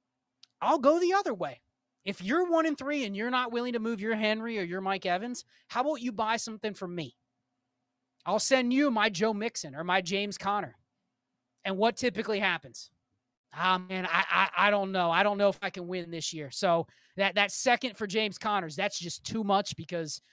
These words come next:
my team could suck. It could crap out at any point, and that's the two oh two. So I, they won't sell, but they won't buy.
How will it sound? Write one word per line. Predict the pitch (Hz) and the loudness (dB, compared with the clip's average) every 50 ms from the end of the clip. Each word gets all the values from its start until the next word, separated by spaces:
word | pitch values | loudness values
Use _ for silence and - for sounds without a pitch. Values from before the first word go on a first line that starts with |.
| _ _ - | _ _ -6
my | 156 170 196 | -2 0 0
team | 202 - 220 208 190 | 0 0 -4 -8 -8
could | - - 165 - | -8 -10 -10 -8
suck. | - - 208 202 208 190 - - _ _ _ _ _ _ _ _ _ _ _ _ | -4 -2 0 0 0 -2 -6 -14 _ _ _ _ _ _ _ _ _ _ _ _
It | - 180 - | -12 -10 -10
could | - 143 - _ _ | -12 -14 -16 _ _
crap | - - 190 196 202 - - | -6 0 2 2 2 2 2
out | 196 196 196 190 | 2 4 4 2
at | 190 185 | 0 -2
any | 190 190 190 | -2 -4 -6
point, | 170 - 196 196 196 175 | -6 -4 -4 -4 -4 -4
and | 165 175 | -4 -4
that's | 175 185 - - | -4 -4 -4 -6
the | - 156 | -14 -12
two | - - 196 180 175 | -10 -8 -6 -4 -4
oh | 165 156 | -4 -6
two. | 143 - 165 156 135 | -8 -10 -12 -12 -10
So | - - 170 | -10 -8 -6
I, | 170 165 - _ _ _ _ _ _ _ _ _ _ _ _ _ _ - | -6 -6 -8 _ _ _ _ _ _ _ _ _ _ _ _ _ _ -8
they | 160 196 196 196 | -4 -2 -2 -2
won't | 196 196 226 285 262 | -2 -2 -4 -4 -6
sell, | - - 339 294 233 180 160 160 - _ _ _ _ _ _ _ _ _ _ _ _ _ _ _ _ 143 | -6 -4 -4 -2 -2 -4 -6 -8 -14 _ _ _ _ _ _ _ _ _ _ _ _ _ _ _ _ -6
but | 147 208 214 208 - | 0 0 0 0 0
they | 220 214 208 | -2 -2 0
won't | 196 202 202 - - | -2 -2 -4 -4 -2
buy. | 165 165 147 - - | -2 -2 -4 -4 -10